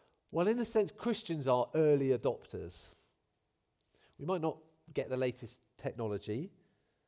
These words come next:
but we're ahead of the game with Jesus. One day,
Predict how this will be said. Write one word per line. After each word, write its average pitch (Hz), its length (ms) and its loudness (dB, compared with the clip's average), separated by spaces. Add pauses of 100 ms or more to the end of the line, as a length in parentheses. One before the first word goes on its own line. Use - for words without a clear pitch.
(680)
but 139 220 4
we're 165 160 6
ahead 202 260 4
of 202 60 -2
the 190 80 4
game 139 320 2
with 127 180 -2
Jesus. 104 580 -6
One 226 380 0
day, 117 360 2